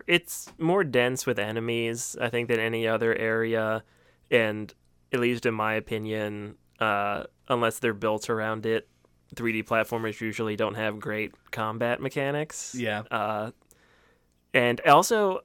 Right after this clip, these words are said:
Speaker 1: uh, feels like a glaring omission here. You can't just jump on enemies' heads in this.
Speaker 2: Right.
Speaker 1: Uh, which really threw me off. Like, I kept
Speaker 2: <laughs>
Speaker 1: forgetting that, like, you could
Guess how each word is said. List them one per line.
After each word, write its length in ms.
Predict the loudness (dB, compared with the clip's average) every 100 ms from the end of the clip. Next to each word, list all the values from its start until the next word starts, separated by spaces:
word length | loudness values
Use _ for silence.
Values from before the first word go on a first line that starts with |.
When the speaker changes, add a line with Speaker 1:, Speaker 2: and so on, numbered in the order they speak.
| -2
Speaker 1:
uh, 120 | 0
feels 260 | 2 2 2
like 80 |
a 100 | 2
glaring 500 | 2 4 4 6 4
omission 500 | 0 -4 -4 -4 -4
here. 200 | -4 -4
You 220 | -2 -2 -2
can't 340 | -2 -4 -4
just 240 | -6 -6
jump 400 | -4 -2 -2 0
on 160 | 2 2
enemies' 420 | 0 -4 -4 -6
heads 340 | -4 -4 -4 -4
in 100 | -2
this. 460 | 0 -2 -4 -12 -10
Speaker 2:
Right. 440 | -2 -2 -2 -6 -10 _ _
Speaker 1:
Uh, 220 | 4 4
which 300 | 4 2 2
really 320 | 2 4 4
threw 260 | 0 -2 -2
me 160 | -2 -2
off. 720 | -2 -4 -6 -8 -20 -20 -14 -4
Like, 160 | 2 4
I 80 | 6
kept 240 | 6 6
Speaker 2:
<laughs> 100 | 4 2
Speaker 1:
forgetting 560 | 4 4 4 2 0
that, 160 | 0 2
like, 240 | 0 0
you 160 | -4 -2
could 260 | -2 -2